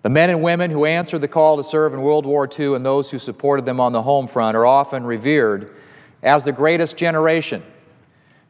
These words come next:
Deservedly so, Mister President. They gave up their lives and their livelihoods, endured separation from their loved ones, and fought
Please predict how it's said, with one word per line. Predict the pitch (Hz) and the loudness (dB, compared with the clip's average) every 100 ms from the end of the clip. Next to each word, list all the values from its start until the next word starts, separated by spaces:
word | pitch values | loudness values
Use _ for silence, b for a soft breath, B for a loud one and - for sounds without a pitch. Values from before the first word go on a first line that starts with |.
| _ | _
Deservedly | 135 127 180 190 165 165 | 0 4 4 4 0 -2
so, | 147 185 165 147 98 - | 0 2 4 4 0 -6
Mister | 123 117 | -10 -8
President. | 113 139 123 117 127 113 | -2 2 2 2 -4 2
They | 165 | 2
gave | 190 190 180 | 4 2 2
up | 180 | 0
their | 175 160 | 0 2
lives | 165 160 113 85 - - _ _ b b b b _ | 4 2 0 -4 -18 -20 _ _ b b b b _
and | 120 | -2
their | 123 | 2
livelihoods, | 147 170 156 139 123 113 104 | 4 4 2 -4 -4 -4 -4
endured | 123 156 170 | 0 2 2
separation | - 165 160 151 147 151 143 | 2 0 2 2 0 -2 -8
from | 135 | -6
their | 139 | -2
loved | 131 151 139 | 2 2 2
ones, | 120 113 104 101 - b b b - | -2 -4 -6 -10 -16 b b b -8
and | 113 | -8
fought | - 160 139 107 - - - - | 0 4 4 2 -6 -20 -20 -20